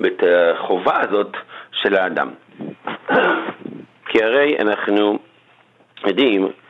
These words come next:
שאדם יכול לקיים מצוות שתלויים בו. זאת אומרת, הרי אך לא מזמן, אה, חגגנו את חגי תשרי, אם זה את ראש השנה, אם זה יום הכיפורים,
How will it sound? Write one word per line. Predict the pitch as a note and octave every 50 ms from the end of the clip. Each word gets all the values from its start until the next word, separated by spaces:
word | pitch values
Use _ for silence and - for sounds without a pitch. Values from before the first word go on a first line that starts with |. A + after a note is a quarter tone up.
| - - _ _ -
שאדם | - - G#2 G#2 G2+ C3 E3+ F#3+ D#3
יכול | A#2+ A#2 - C3+ C#3
לקיים | B2+ B2 - A2 G#2+ A#2+ A2+ G#2
מצוות | F#2+ - - - G2+ A#2 A2+ A2 A2+ G#2+ - -
שתלויים | F#2+ F2 - - G2+ G#2 G#2+ G#2+ G2+ F#2
בו. | F2 F2+ - - - - _ - -
זאת | - - -
אומרת, | - C3+ D#3 C3 A#2 A2+ A2 - - - _ _ _ _ _ _
הרי | - A#2+ A#2+ - -
אך | - C#3+ C#3+ - C3+
לא | C3
מזמן, | C3 A#2+ A2 G2 G2+ A#2+ B2+ B2 A#2+ A#2 A#2 - _ - - - - - - - - _ - - -
אה, | G2 G2+ G2+ E2+ - -
חגגנו | - - - G2 G#2+ A2 G#2+ G#2 G#2 G2
את | F#2+ - -
חגי | - - F2 E2+ F#2 F2
תשרי, | F2 - F#2+ F#2 - - G#2+ A#2 A#2 A2+ G#2+ G2+ G2+ G2+ _ _ - - - - _ _ _ -
אם | A2 G#2 G2 F2+ E2
זה | F2+ F2+ F2 E2+ F2 F2 - - _ _ _ _ _ - - _ -
את | -
ראש | E2 D#2+ -
השנה, | - - - D#2+ F#2+ A#2+ C3+ C3 A#2+ A2+ G#2 F#2+ F#2 - - - - - -
אם | G#2+ G2+ F#2 D#2+
זה | D#2
יום | D#2+ - -
הכיפורים, | - - - - - A#2 G2 A2+ C#3+ D3 C#3+ C3+ B2 A2+ G#2+ G2+